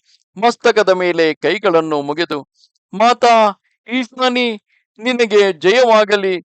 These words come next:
ಜಯವಾಗಲಿ" ಎಂದು ಜಯ ಜಯಕಾರ ಪ್ರಾರಂಭಿಸಿದರು. ಆಗ ಭಗವತಿ ಮಹಾದೇವಿಯು ಸಂತುಷ್ಟಳಾಗಿ ಎಲ್ಲ ದೇವತೆಗಳಿಗೆ ಬೇರೆ ಬೇರೆಯಾಗಿ ವರವನ್ನು ಕೊಟ್ಟಳು. ದೇವತೆಗಳು ಪ್ರಾರ್ಥಿಸಿದಾಗ ಅವರು ತನ್ನ ಕುರಿತು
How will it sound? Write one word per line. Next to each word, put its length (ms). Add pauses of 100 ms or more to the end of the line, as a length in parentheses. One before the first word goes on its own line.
(120)
ಜಯವಾಗಲಿ" 840
ಎಂದು 400
ಜಯ 340
ಜಯಕಾರ 640
ಪ್ರಾರಂಭಿಸಿದರು. 840 (500)
ಆಗ 220 (180)
ಭಗವತಿ 640
ಮಹಾದೇವಿಯು 840 (360)
ಸಂತುಷ್ಟಳಾಗಿ 880 (320)
ಎಲ್ಲ 340 (160)
ದೇವತೆಗಳಿಗೆ 800
ಬೇರೆ 400
ಬೇರೆಯಾಗಿ 640
ವರವನ್ನು 540
ಕೊಟ್ಟಳು. 420 (680)
ದೇವತೆಗಳು 680
ಪ್ರಾರ್ಥಿಸಿದಾಗ 840 (580)
ಅವರು 420
ತನ್ನ 380
ಕುರಿತು 520